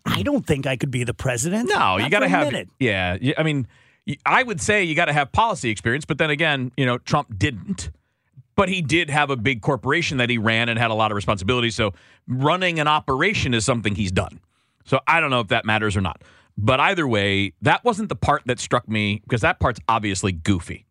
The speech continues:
Speaker 2: okay? Uh, but he said, "I'm also a hundred percent confident that Joe Biden couldn't do a live three-hour radio show every day."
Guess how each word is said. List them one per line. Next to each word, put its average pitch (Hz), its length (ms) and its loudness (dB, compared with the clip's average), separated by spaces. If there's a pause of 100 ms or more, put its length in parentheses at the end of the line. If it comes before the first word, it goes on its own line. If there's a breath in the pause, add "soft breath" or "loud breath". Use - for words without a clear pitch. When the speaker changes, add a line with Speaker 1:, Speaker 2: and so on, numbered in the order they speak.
(180)
Speaker 2:
okay? 101 300 0 (380 soft breath)
Uh, 107 260 2
but 104 200 -2
he 123 80 0
said, 117 380 0 (400 soft breath)
"I'm 196 240 0
also 139 600 0 (260)
a 113 60 0
hundred 240 300 0
percent 147 380 0
confident 135 560 0
that 127 180 -2
Joe 131 240 0
Biden 147 460 -2
couldn't 143 320 -2
do 131 180 0
a 117 40 0
live 123 400 2
three-hour 127 520 0
radio 107 400 2
show 95 260 0
every 92 180 -2
day." 78 240 -8